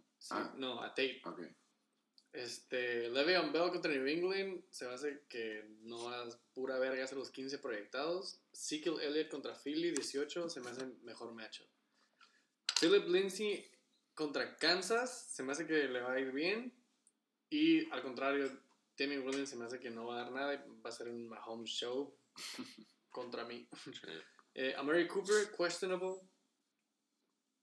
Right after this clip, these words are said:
Speaker 1: Contra
Speaker 3: Sí.
Speaker 1: Philly,
Speaker 2: Yo creo
Speaker 1: en
Speaker 2: que no
Speaker 1: casa.
Speaker 2: juega, yo creo que no juega.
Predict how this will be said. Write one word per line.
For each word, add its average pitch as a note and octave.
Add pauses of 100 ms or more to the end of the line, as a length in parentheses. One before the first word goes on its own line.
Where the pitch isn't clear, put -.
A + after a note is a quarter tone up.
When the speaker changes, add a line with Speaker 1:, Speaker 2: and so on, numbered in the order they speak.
Speaker 1:
Contra C3
Speaker 3:
Sí. -
Speaker 1:
Philly, F3+
Speaker 2:
Yo G2+
creo A#2
Speaker 1:
en F2+
Speaker 2:
que C3
no -
Speaker 1:
casa. G#3+
Speaker 2:
juega, A3+
yo -
creo F#2
que E2+
no E2+
juega. -